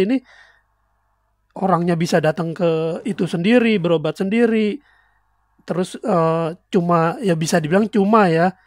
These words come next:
karena nggak, nggak, ya memang sih lumayan ya kalau sampai hi-, hilang ingatan, tapi bisa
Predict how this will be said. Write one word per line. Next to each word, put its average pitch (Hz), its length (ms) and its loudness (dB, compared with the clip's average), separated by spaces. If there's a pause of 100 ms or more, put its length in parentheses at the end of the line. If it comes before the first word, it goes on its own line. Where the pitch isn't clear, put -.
(160)
karena 165 300 -2
nggak, 151 260 0
nggak, 147 160 -2 (380)
ya 170 160 -2
memang 151 320 -4
sih 175 320 0 (1160)
lumayan 139 540 0
ya 170 160 2
kalau 143 160 -2 (100)
sampai 135 220 -6
hi-, 147 200 -8 (120)
hilang 147 240 -2
ingatan, 156 480 -4
tapi 180 320 -4 (500)
bisa 160 140 -2